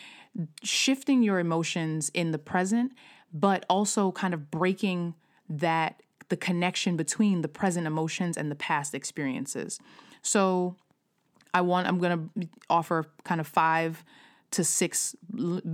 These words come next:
you know, different steps or different ways to think about how to go about shifting that emotion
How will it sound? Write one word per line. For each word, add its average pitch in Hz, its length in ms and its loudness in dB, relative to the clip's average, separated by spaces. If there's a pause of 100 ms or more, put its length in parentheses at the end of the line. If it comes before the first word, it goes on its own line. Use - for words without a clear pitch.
(140)
you 190 100 4
know, 165 140 0
different 175 460 -2
steps - 500 0 (300)
or 170 240 2
different 170 340 0
ways 170 160 0
to - 80 -10
think 254 240 2
about 160 320 0
how 170 300 2
to 170 160 -6
go 156 160 0
about 151 240 0
shifting - 380 -2
that 165 120 0
emotion 151 640 -4